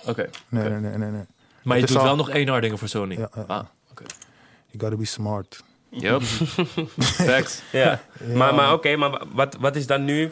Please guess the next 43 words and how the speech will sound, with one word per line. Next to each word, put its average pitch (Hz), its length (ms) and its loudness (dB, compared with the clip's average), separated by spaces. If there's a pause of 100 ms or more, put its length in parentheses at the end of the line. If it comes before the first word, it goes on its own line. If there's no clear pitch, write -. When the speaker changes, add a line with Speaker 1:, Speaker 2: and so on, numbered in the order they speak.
Speaker 3:
eh, 131 300 2
voor 135 160 -4
jou 123 120 2
persoonlijk 127 340 -2
het 127 80 -6
grootste 135 420 0
verschil 123 400 0
tussen, 120 340 0
eh, 110 60 0 (440)
nu 117 140 0
je 120 60 2
het 117 160 0
zelf 120 280 4
doet 117 200 -2
en 113 260 -4
toen 113 140 -4
je 113 80 -2
met 110 300 -4 (140)
Sony 113 300 -4
samen 113 280 -2
deed? 131 160 -4 (500)
Speaker 2:
Ehm, 147 1160 2 (1500)
dat 139 200 0
je 135 420 2 (160)
niet 135 260 -2
naar 131 120 0
cijfers 135 380 -2
hoeft 120 140 -8
te - 80 -12
kijken. 113 380 -12 (680)
Speaker 3:
Mm. 110 140 -4
Speaker 2:
Maar 117 100 0
dat 120 140 -2
je 127 60 -8
gewoon 131 260 0
iets 135 140 0
kan 127 160 2
doen 123 160 2
waar 120 120 4
jij 120 140 2
zelf 120 300 -2
in 120 120 -2
gelooft. 117 480 -4